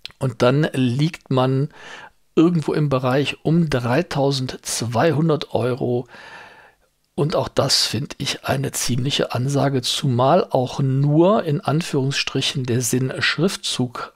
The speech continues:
appliziert ist und aufgesetzt. Die Ziffern eins bis zwölf, mit Ausnahme der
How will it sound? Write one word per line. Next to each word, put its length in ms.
appliziert 640
ist 320
und 160
aufgesetzt. 680
Die 460
Ziffern 760
eins 300
bis 300
zwölf, 600
mit 180
Ausnahme 560
der 320